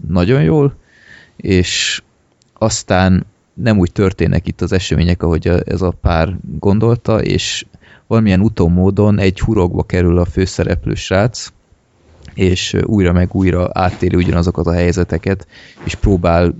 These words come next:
okulni belőlük, és esetleg megváltoztatni azt, hogy, hogy, ö, barátnője és ő is jól járjon, és jól jöjjön ki ebből az egészből.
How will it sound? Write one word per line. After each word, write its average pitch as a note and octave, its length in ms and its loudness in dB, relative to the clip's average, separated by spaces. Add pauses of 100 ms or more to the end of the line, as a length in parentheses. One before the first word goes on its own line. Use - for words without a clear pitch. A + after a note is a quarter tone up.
okulni E2+ 480 -2
belőlük, F2+ 640 0
és - 340 -4
esetleg - 440 -2
megváltoztatni F2 840 -2
azt, F#2+ 220 -2
hogy, - 280 -4 (800)
hogy, E2+ 460 -2
ö, G1+ 460 0 (480)
barátnője F2+ 800 2
és E2 260 -2
ő F2 140 2
is F2 260 0
jól F2+ 200 2
járjon, F#2 640 2
és - 220 -4
jól F#2 180 2
jöjjön F2+ 260 2
ki - 140 -2
ebből F#2 240 0
az F2 120 0
egészből. F2+ 680 0